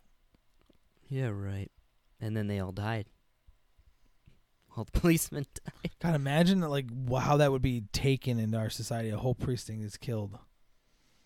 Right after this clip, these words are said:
Speaker 1: That
Speaker 2: It couldn't happen nowadays 'cause all the people around that, like, they, 'cause you, they would have heard it. Like, the neighborhood, the pe-, citizens around would have,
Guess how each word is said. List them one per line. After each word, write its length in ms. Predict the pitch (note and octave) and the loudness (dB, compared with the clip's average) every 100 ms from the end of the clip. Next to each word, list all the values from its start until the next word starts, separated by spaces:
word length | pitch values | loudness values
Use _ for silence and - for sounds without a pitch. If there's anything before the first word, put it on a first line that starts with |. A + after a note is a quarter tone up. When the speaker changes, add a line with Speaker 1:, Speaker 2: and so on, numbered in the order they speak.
| _ _ - | _ _ 4
Speaker 1:
That 200 | G#3 G#3 | 8 8
Speaker 2:
It 60 | |
couldn't 220 | - C4+ E4 | 12 12 12
happen 220 | D#4+ C4 | 10 10
nowadays 300 | F#3+ G#3+ G#3+ | 10 10 10
'cause 160 | G#3+ | 6
all 300 | G3+ E3+ F#3 | 8 12 12
the 60 | G3 | 12
people 220 | G3+ G3 | 10 10
around 540 | E3+ D3 C#3+ D3+ F3+ F#3 | 8 8 6 8 8 6
that, 280 | D#3+ D3+ | 4 4
like, 220 | D3+ D3 D3 | 4 4 4
they, 100 | E3 | 2
'cause 240 | D3+ D3+ | 2 0
you, 160 | G3+ G3+ | 2 4
they 140 | F#3+ | 6
would 140 | F#3+ E3 | 6 4
have 80 | |
heard 180 | C3+ G3+ | 6 4
it. 60 | F#3 | 4
Like, 160 | C3 B2+ | 2 -2
the 60 | |
neighborhood, 560 | C#3 D3 C#3+ D3 C#3 C3 | 0 2 4 2 0 -2
the 140 | B2+ C3+ | -6 -2
pe-, 240 | D#3+ E3 | 0 -2
citizens 580 | - F3 E3 D#3 D3+ C3+ | -2 0 0 0 0 0
around 420 | C3 C3+ E3 D3 | 0 0 0 0
would 100 | C3+ | -4
have, 120 | A#2+ | -6